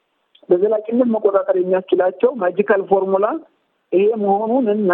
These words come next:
በዚህ መንገድ የተንቀሳቀሱ መሆኑን ለመረዳት ያስችላል። በነገራችን ላይ ሃይማኖታዊ ግንኙነት ብቻም ሳይሆን ይሄ ግንኙነት የታሪክን ትርክትና ግንዛቤን ሁሉ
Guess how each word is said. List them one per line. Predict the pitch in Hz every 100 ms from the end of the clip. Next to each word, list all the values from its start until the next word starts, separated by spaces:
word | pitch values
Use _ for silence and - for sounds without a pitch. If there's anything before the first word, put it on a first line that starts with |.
| 208
በዚህ | 180 185 202
መንገድ | 202 202 190
የተንቀሳቀሱ | 190 185 180 175 175 170
መሆኑን | 175 165 180 170
ለመረዳት | 170 170 175 226 226
ያስችላል። | 156 - 156 135 135 _ -
በነገራችን | 226 269 262 277 277 269
ላይ | 285 359
ሃይማኖታዊ | 254 214 240 247 240 226
ግንኙነት | 208 233 226 226 202
ብቻም | 202 196 208 196
ሳይሆን | 196 196 208 285
ይሄ | 196 180 220
ግንኙነት | 240 254 240 269 359
የታሪክን | 202 180 202 220 226 - 214 202 196 185 175 175
ትርክትና | 185 180 196 196 190 190 220
ግንዛቤን | 185 190 170 185 185 190
ሁሉ | 185 196